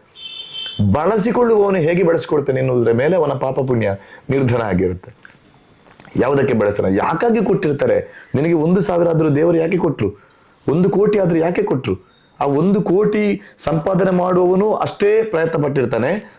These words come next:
ನೂರು ರೂಪಾಯಿ ಸಂಪಾದನೆ ಮಾಡುವವನು ಅಷ್ಟೇ ಪ್ರಯತ್ನ ಪಟ್ಟಿರ್ತಾನೆ. ನನಗೆ ಒಂದು ಕೋಟಿ ಯಾಕೆ ಸಿಕ್ಕಿತು? ಹತ್ತು ಜನರಿಗೆ ಸಹಾಯ ಮಾಡು, ನೀನು ನೂರು ರೂಪಾಯಿಯನ್ನು ಬಳಸು,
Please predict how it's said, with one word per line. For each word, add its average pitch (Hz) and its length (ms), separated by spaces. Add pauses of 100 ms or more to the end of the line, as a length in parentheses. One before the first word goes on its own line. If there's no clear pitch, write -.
(100)
ನೂರು 202 280
ರೂಪಾಯಿ 202 200
ಸಂಪಾದನೆ 165 500
ಮಾಡುವವನು 156 300
ಅಷ್ಟೇ 160 200
ಪ್ರಯತ್ನ 143 300
ಪಟ್ಟಿರ್ತಾನೆ. 101 580 (300)
ನನಗೆ 196 200
ಒಂದು 202 260
ಕೋಟಿ 185 240
ಯಾಕೆ 170 260
ಸಿಕ್ಕಿತು? 160 420 (420)
ಹತ್ತು 139 240
ಜನರಿಗೆ 151 220
ಸಹಾಯ 127 340
ಮಾಡು, 107 260
ನೀನು 123 220
ನೂರು 143 200
ರೂಪಾಯಿಯನ್ನು 143 280
ಬಳಸು, 123 380